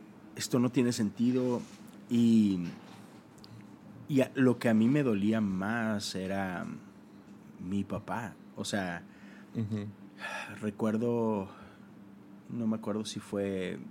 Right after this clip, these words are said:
Speaker 1: por ejemplo, yo llego el, el, o sea, me,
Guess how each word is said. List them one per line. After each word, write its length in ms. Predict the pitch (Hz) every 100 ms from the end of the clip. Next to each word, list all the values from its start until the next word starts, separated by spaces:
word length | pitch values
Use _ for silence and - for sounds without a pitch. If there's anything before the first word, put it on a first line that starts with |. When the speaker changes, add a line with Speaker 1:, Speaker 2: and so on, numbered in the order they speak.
| -
Speaker 1:
por 120 | -
ejemplo, 220 | 85 90 95
yo 100 | 101
llego 280 | 101 101 98
el, 160 | 92
el, 180 | - 92 - - - - - - - - - - - - - -
o 40 | -
sea, 120 | 110
me, 140 | 113